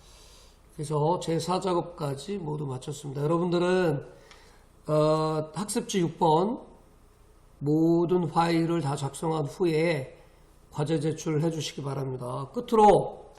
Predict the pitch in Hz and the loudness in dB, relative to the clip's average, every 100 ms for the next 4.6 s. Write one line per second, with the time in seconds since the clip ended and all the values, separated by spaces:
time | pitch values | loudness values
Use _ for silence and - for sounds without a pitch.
0 | - - - - - - - - - - | -20 -20 -20 -20 -20 -20 -20 -20 -20 -20
1 | - - - 160 165 170 165 185 185 202 | -20 -18 -4 0 0 2 2 4 6 8
2 | 196 185 - 180 175 - 208 196 208 226 | 8 6 0 0 0 2 0 0 -2 -2
3 | 214 190 175 - 190 - - 190 180 160 | 0 0 -2 -2 -2 -2 -4 -2 -2 -4
4 | 160 143 156 214 - | -4 -2 -2 -2 -6